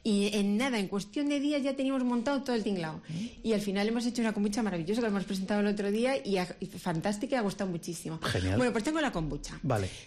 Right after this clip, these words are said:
Speaker 1: Tengo también mis destilados, que cada año hago un destiladito distinto, o sea, hago mi, mi, de, mi aguardiente de orujo,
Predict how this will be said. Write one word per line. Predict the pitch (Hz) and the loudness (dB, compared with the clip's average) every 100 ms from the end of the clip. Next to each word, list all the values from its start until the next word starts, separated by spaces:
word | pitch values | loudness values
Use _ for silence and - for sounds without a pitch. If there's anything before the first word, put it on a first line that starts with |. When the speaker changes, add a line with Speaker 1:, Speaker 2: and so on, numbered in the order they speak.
| - - | -12 -2
Speaker 1:
Tengo | 302 320 330 | 0 2 0
también | 247 240 302 285 | 0 2 2 2
mis | 220 | 2
destilados, | 185 185 202 233 262 | 0 -2 0 0 0
que | 214 | -2
cada | 202 185 208 | -2 0 0
año | 254 262 | 2 2
hago | 247 | 2
un | 233 | 2
destiladito | 220 214 208 196 226 208 226 214 | 0 0 0 2 0 0 0 2
distinto, | 208 208 262 262 254 254 | 0 0 0 0 0 0
o | 190 | 0
sea, | 156 | -2
hago | 156 170 | 0 0
mi, | 175 170 | 2 2
mi, | 185 175 170 | 2 2 2
de, | 170 - | 2 0
mi | 196 180 | 0 0
aguardiente | 165 170 180 185 185 | 0 0 0 0 0
de | 180 | 2
orujo, | 185 226 220 | 2 0 -2